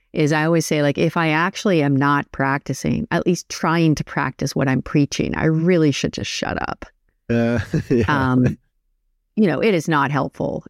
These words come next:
Speaker 1: And I think sometimes we do that with principles in general, in business and everything. We have these big, huge value statements, or we have these massive sort of, like, uh,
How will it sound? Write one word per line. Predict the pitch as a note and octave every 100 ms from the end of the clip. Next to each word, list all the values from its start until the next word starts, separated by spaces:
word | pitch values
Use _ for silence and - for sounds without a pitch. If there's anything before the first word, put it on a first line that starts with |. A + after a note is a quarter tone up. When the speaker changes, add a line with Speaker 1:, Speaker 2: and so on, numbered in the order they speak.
| _ F3+
Speaker 1:
And | E3 D#3+ -
I | F#3
think | C#4 -
sometimes | C#4 B3 A#3+ G#3+ G3
we | F#3
do | G3 G3
that | E3+
with | D3+ -
principles | F3 E3 D#3+ D#3
in | C#3+
general, | C3+ D3 C#3 C3+
in | C3+
business | D#3+ D3 D3 -
and | C#3+
everything. | D3 D#3+ D3+
We | C#3+
have | D#3 D3
these | C#3
big, | - F3 E3 C#3+
huge | D#3+ C#3+
value | C#3 C3+ C#3+ C3
statements, | - C#3 C#3 C#3 C3 D3
or |
we | C#3
have | C3+ C3+
these | C#3 C3+
massive | D3 D3 D3 - D3
sort | - C#3+
of, | C3+
like, | D3 C#3 - _ _ _
uh, | -